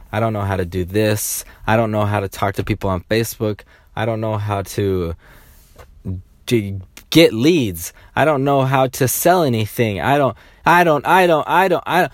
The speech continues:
All this crap goes through your head. That is your subconscious kicking in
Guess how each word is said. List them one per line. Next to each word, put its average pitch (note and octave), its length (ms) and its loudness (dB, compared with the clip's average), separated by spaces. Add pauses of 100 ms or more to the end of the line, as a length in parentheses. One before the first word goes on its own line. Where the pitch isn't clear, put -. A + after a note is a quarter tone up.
All F#3+ 200 6
this F3 240 -2
crap F#3+ 460 2
goes D3+ 240 2
through D#3+ 140 -4
your D3 140 0
head. D3 360 2 (260)
That C#3 260 4
is B2 120 0
your B2+ 100 2
subconscious C3 800 0
kicking A2 460 -2
in E2+ 200 -4